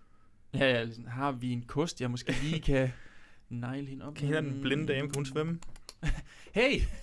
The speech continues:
Speaker 1: kan du hjælpe mig? <laughs> Lige efter, at, øh, hun har hævet hende op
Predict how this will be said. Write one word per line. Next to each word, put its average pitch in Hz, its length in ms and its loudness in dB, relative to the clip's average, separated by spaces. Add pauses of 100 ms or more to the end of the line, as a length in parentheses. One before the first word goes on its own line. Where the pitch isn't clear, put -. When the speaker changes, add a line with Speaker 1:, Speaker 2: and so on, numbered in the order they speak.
(140)
Speaker 1:
kan 202 100 2
du 262 60 4
hjælpe 262 220 4
mig? 240 460 4
<laughs> - 220 -2 (1400)
Lige 202 580 0
efter, 170 360 0 (460)
at, 127 320 -6
øh, 120 320 -2 (640)
hun 131 160 -4
har 123 120 2
hævet 127 340 2
hende 117 180 0
op - 160 -2